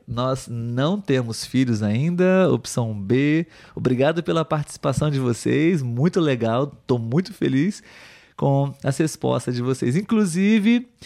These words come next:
Hilária, que está presente na live, nos sugeriu, eh, esse episódio, um quiz pra que vocês pudessem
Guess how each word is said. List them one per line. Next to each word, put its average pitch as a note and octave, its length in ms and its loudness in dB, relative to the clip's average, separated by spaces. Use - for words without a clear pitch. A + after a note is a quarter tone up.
Hilária, D#3 580 2
que - 100 -4
está C3 200 2
presente B2+ 460 0
na B2 120 0
live, A#2+ 600 -2
nos D3+ 380 -2
sugeriu, F#3 840 2
eh, B2+ 220 -2
esse C#3 220 0
episódio, A2 720 0
um C3+ 140 -6
quiz C3+ 520 2
pra A#2+ 140 -2
que A#2+ 120 -6
vocês A#2+ 300 -2
pudessem A2+ 680 -2